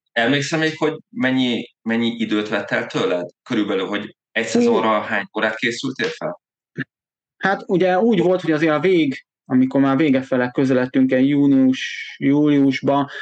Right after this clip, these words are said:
Speaker 2: de azért ilyen húsz órás edzésetek azért voltak.
Speaker 1: Csak
Speaker 2: Azt
Speaker 1: azért,
Speaker 2: azért
Speaker 1: azért mondom ezt, hogy, hogy hát, ha lesz olyan, aki,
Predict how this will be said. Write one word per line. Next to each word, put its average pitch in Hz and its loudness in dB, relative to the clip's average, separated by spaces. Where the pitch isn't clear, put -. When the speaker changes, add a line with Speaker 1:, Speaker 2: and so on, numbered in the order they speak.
Speaker 2:
de 131 0
azért 135 2
ilyen 139 4
húsz 143 2
órás 131 2
edzésetek 127 0
azért 127 2
voltak. 127 0
Speaker 1:
Csak 131 -2
Speaker 2:
Azt 143 2
Speaker 1:
azért, 127 2
Speaker 2:
azért 120 2
Speaker 1:
azért 120 0
mondom 117 -2
ezt, 117 -6
hogy, 113 -2
hogy 110 -10
hát, 110 -4
ha 104 -6
lesz 101 -6
olyan, 101 -4
aki, 101 -6